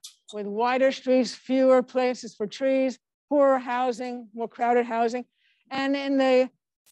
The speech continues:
wealthier areas of Los Angeles, you see a lot of tree, uh,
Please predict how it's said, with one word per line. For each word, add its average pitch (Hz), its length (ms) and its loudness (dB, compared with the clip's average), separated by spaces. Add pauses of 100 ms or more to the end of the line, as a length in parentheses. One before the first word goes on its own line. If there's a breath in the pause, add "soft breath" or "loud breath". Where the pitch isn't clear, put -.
wealthier 285 540 2
areas 240 720 -4 (200)
of 226 120 -8
Los 233 220 -4
Angeles, 233 500 -2
you 233 80 -6
see 240 380 -6 (280)
a 240 80 -4
lot 240 220 2
of 240 120 0 (160)
tree, 311 480 0 (920)
uh, 208 200 -14